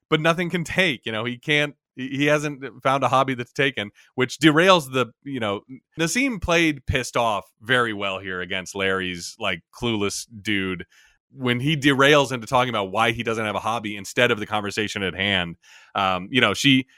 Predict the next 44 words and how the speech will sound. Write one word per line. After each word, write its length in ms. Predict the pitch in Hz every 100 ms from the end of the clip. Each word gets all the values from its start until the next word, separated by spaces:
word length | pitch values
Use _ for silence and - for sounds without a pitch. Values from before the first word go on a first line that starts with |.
| _
she 120 | -
gives 320 | 147 170 151
Betty 300 | 123 147 151
one 200 | 127 135
last 220 | 127 117 -
chance 380 | - 131 120
saying, 180 | - 104
like, 260 | 98 95 - _ _
you 120 | 113
know, 160 | 107 92
"Uh, 120 | 104 107
do 180 | 104
you 60 | 120
wanna 200 | 147 156
be 420 | 147 143 139 139 _ _ 117
the 120 | 120
bride 400 | 120 120 120 107
or, 120 | 98
or, 280 | 92 95 98
or 200 | 104 98 90 - -
are 80 | 113
you 60 |
gonna 120 | 135
be 60 | 143
the 80 | 131
bride?" 380 | 117 110 107 104
And 160 | 95
she 140 | - 120
hesitates 580 | 147 135 127 117 110 - -
long 300 | 123 160 151
enough 240 | 110 98 - _ _ -
for 180 | 117
Numa 300 | 107 131 127
to 120 | 113 98
take 280 | - 147
the 100 | 147
ring 220 | 123 123 113
off 320 | 110 110 - - _ -
and 200 | 98 90
leave. 640 | 117 165 175 175 165 - _ _ _ _ _
And 380 | 117 110 104 101
she 160 | - 104
storms 420 | - 175 190 165
out. 260 | 139 139